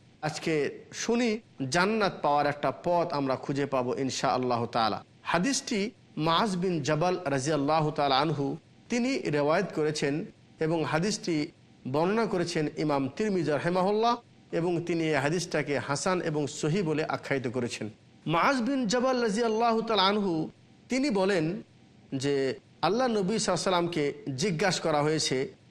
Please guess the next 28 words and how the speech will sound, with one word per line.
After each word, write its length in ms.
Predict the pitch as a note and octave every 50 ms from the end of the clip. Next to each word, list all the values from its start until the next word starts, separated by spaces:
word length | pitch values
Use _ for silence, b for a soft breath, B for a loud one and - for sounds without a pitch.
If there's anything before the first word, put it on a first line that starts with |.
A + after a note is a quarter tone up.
| - - - - - - -
যে, 160 | D3 E3+ E3 E3
"আখবিরনি 760 | G3+ G#3 - - F#3 E3 A3 C4+ C#4 C4+ B3+ B3+ C4 B3+ B3
বিআমালিন 800 | G3+ F3 G3+ G3 F#3 F#3+ A3+ A#3 B3+ B3+ C4 C#4+ D4+ D4+ E4 E4 - - - - -
ইউদখিলনাল 920 | - F#3+ G#3 F3 F#3 E3 - - C4 D4 C#4 A#3+ G3+ F3 F#3+ A#3 B3 G#3+ F#3
জান্নাহ 520 | E3 D3 G#3 A#3 B3+ C4 C4 C4 C#4+ C#4+ C#4+ C#4+ - - - - - - -
ওয়া 100 | C3+ C#3+
ইউবাইদুনি 880 | C#3+ C#3+ C3 C#3 D#3+ D#3 D3 C3+ - D#3+ E3+ D3+ D3+ D3+ D3+ D#3+ E3+ E3 E3+
মিনান 300 | C#3+ C#3+ C3 B2+ B2 B2
নার।" 240 | A#2 A#2+ C3+ C#3+ C3+
আল্লাহ 140 | A#2+ A2 -
নবী 20 | - - - - - - - - -
সাল্লাল্লাহু 220 | C#3+ E3 G3 G#3 G#3
আলাইহি 100 | G3+ F#3+
ওয়াসাল্লামকে 500 | F3+ - F#3 D#3 E3 E3+ F3 D#3+ D#3+ D3+
জিজ্ঞাসা 420 | C3+ D3 C#3 C3+ E3+ E3 D#3+ -
করা 200 | - D#3 D3+ D3
হয়েছে 460 | C#3 D3 D3+ D3 - - C3 C3 C3 - - - - - -
যে, 80 | D3+ D3+
"হে 140 | C#3 F3 G3
আল্লাহ 240 | E3+ D#3+ E3 F3 E3
নবী 240 | D3 D3 D#3 E3+
সাল্লাল্লাহু 340 | - - D3+ C#3 - F3 E3
আলাইহি 120 | C#3 C3 C3+
ওয়াসাল্লাম, 40 | C3+ - - - - - - - -
আপনি 540 | C#3+ D3 C#3+ - - A3 A#3 A#3+ A#3+ A3+ A3+
আমাদেরকে 840 | - C#3 C#3 C#3+ D#3 E3 F3+ G#3 A#3 A3+ - A3+ - D3+ A#2 F#2 - - - - - - - - - - - -
এমন 540 | - F3+ F#3+ G3 G3+ A3 B3 D4 D#4 D4 C#4
কিছু 760 | - - - A3+ G3 - - A3+ G3 F3 E3+ F3 G3 A3 -